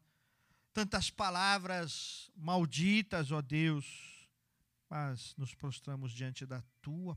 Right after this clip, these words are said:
palavra. Abrimos os ouvidos para ouvir a Tua voz, Pai. Ouvir o que o Senhor diz, para ouvir o que o Senhor fala. E aqui estamos nessa intercessão, rogando, ó Pai,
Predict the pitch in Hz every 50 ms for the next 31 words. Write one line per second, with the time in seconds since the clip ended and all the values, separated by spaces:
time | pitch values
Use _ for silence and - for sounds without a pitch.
0 | - - - 147 156 165 127 117 113 113 110 110 113 113 120 127 120 - - -
1 | - _ _ _ _ _ _ _ _ _ - 147 131 131 139 151 156 151 147 139
2 | 147 143 139 151 147 135 127 123 147 170 170 151 143 143 - - - 160 160 151
3 | 139 127 117 147 160 156 160 147 - _ _ - 165 170 180 185 185 175 143 -
4 | 170 185 - - 175 - - - - - 120 113 113 117 117 127 - _ _ _
5 | _ _ _ _ _ _ _ _ _ _ _ _ - 143 127 123 151 156 160 156
6 | - 165 156 - - 180 170 160 160 170 190 196 180 143 - 113 113 113 110 110
7 | 113 - - - - - - - _ _ _ _ _ _ _ _ _ - 143 139
8 | 123 127 143 143 147 143 - 147 - - - 165 156 147 151 160 175 180 - -
9 | - - 123 117 110 107 104 110 113 113 123 - _ _ _ _ _ _ _ _
10 | _ _ _ _ _ _ - 127 123 - - 135 131 120 - - - 135 127 123
11 | 123 113 107 127 131 120 - - 135 117 - 127 120 113 - - 127 117 - -
12 | - 123 113 117 120 123 - _ _ _ _ _ _ _ _ _ _ _ - 135
13 | 147 143 131 143 160 165 165 160 143 120 127 120 - - 117 110 110 113 113